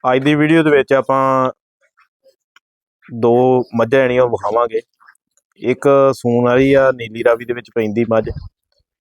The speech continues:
ਬਹੁਤ ਸੋਹਣੇ ਢਾਂਚੇ ਦੀ, ਤੇ ਇੱਕ ਮੋਹਰਾ ਦੀ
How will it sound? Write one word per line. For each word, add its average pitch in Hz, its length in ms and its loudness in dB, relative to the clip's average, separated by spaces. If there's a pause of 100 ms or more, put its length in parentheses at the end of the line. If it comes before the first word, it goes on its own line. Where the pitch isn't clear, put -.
(140)
ਬਹੁਤ 117 220 0
ਸੋਹਣੇ 120 460 -2 (200)
ਢਾਂਚੇ 107 320 -2
ਦੀ, 101 120 -2 (800)
ਤੇ 135 60 -2 (160)
ਇੱਕ 139 140 -4
ਮੋਹਰਾ 135 360 2
ਦੀ 139 360 0